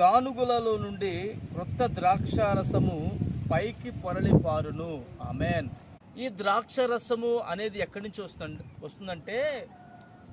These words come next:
మీరు ఇక్కడ గమనించండి. ద్రాక్షారసం అనేది ఈ పండ్ల నుండి తీస్తారండి. ఈ పండ్లు మీరు గమనించినట్లయితే, ఈ పండ్ల నుండి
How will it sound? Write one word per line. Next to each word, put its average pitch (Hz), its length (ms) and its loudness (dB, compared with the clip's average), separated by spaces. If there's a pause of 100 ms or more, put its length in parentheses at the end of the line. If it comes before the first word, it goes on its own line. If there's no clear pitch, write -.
మీరు 233 100 -2
ఇక్కడ 220 280 2
గమనించండి. 226 920 -2 (300)
ద్రాక్షారసం 214 720 4
అనేది 202 540 -2 (600)
ఈ - 20 -10
పండ్ల 196 380 -2
నుండి 214 260 -4
తీస్తారండి. 180 800 -4 (300)
ఈ - 20 -10 (140)
పండ్లు 196 640 -6 (420)
మీరు 170 140 -10
గమనించినట్లయితే, 196 1120 -6 (1400)
ఈ - 40 -8
పండ్ల 185 320 -2
నుండి 202 560 -6